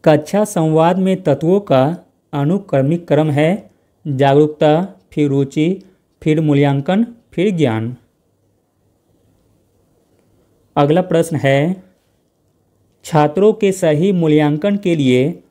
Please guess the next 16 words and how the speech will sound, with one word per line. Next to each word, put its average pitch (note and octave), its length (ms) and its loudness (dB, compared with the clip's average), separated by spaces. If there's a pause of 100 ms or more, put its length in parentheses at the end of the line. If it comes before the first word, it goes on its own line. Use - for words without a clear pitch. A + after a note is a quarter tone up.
(240)
निम्नलिखित D3+ 680 0
में D#3+ 180 -2
से E3+ 200 -2
किस G3+ 300 -6
पद्धति C#3+ 500 -2
का E3 140 -2
उपयोग D#3 600 0 (340)
किया D#3 220 4
जाना D#3 320 0
चाहिए? B2 580 -4 (4000)
छात्रों D#3+ 460 2
के G#3 180 -2
सही F3+ 380 0
मूल्यांकन D#3 640 0
के F#3 180 0
लिए C#3 440 2